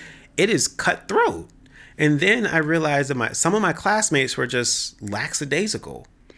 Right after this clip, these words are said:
They either were too comfortable because they had money, or the school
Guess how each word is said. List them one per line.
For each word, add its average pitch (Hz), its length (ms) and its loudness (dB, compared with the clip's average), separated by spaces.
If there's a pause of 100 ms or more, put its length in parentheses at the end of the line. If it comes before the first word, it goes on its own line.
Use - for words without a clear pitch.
(220)
They 139 180 2
either 160 340 4
were 127 140 0
too 170 300 -4
comfortable 165 600 0
because 131 320 -2
they 127 100 -2
had 113 220 -2
money, 113 560 0 (400)
or 113 600 2 (260)
the 117 140 -4
school 147 720 -2